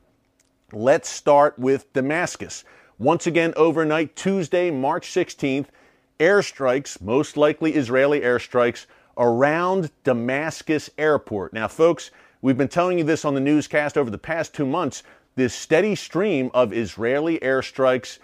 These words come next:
in the Damascus area, in particular around the Damascus airport. Now, we don't have reports of casualties or what was damaged.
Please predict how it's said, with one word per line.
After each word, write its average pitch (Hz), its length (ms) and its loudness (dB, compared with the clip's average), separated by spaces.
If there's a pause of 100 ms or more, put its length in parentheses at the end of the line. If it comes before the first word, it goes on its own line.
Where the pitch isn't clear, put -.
(420)
in 233 200 2
the 240 60 4
Damascus 143 680 -2
area, 165 440 4
in 196 140 -2
particular 196 720 -2
around 135 500 -2
the 170 80 -2
Damascus 123 680 -6
airport. 131 480 -2
Now, 123 160 -4
we 120 140 0
don't 156 220 -2
have 156 180 -2
reports 139 420 -2
of 98 140 -10
casualties 156 640 -4
or 117 180 -2
what 123 260 0
was 127 180 -2
damaged. 147 600 -4